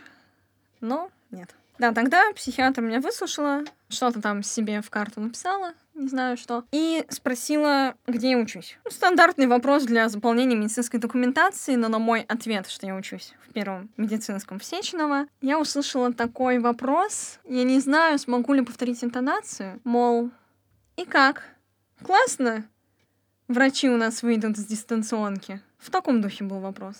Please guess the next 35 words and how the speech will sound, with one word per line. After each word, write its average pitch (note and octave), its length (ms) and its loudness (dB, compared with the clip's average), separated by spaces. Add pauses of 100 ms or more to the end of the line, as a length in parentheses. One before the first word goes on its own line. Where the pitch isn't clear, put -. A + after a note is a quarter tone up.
(200)
А A#3+ 80 -2
для B3+ 100 0
меня D4+ 120 2
это C#4+ 60 -6
была B3+ 180 4
больная B3 280 4
тема, D#4 220 0
потому A#3 240 0
что A#3 160 -6
я A3+ 180 2
действительно A3+ 460 0
загонялась, A3+ 520 2
что G#3+ 140 -4
после A#3 260 -2
дистанционного A3 560 -2
образования A#3 600 0
врачи A3+ 540 0 (100)
из B3 180 2
нас C4 240 6
получатся A#3+ 880 2 (260)
те A3 140 -4
еще G3 240 -8
специалисты, F#3 720 -14
конечно. F3+ 500 -16 (180)
Поэтому F4+ 220 2
она C#4+ 120 8
просто, C#4+ 260 2
ну, B3 140 6
взяла B3 240 6
и - 20 8
надавила A#3+ 380 6
на A3 60 4
мое A3 120 2
больное A3 300 2
место. G3+ 360 -6